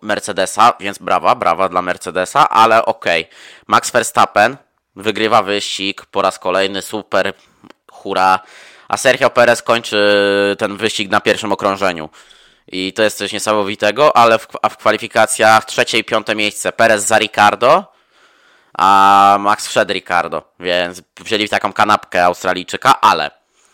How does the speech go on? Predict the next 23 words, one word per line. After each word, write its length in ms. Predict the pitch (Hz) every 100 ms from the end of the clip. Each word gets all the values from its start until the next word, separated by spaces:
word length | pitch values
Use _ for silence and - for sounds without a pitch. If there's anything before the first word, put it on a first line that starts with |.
| _ _ _ _ -
Max 220 | 127 135
wygrywa 400 | 127 113 113 110
po 120 | -
raz 160 | 107 -
kolejny, 460 | 110 107 104 107
niezagrożony 800 | - 196 185 160 156 127 113 98
był 180 | 85 87
w 60 | 90
ogóle 420 | 87 87 92 92
i 180 | 92 90
to 120 | 104
trzeba 240 | - 101
sobie 220 | 98 98
szczerze 260 | 98 101 95
powiedzieć, 360 | 101 92 95 92
że 280 | 101 101
nikt 160 | 107 127
mu 120 | 127
nie 100 | 117
był 160 | 104 110
w 40 |
stanie 260 | - 110 104
zagrozić, 640 | 101 98 110 117 110 -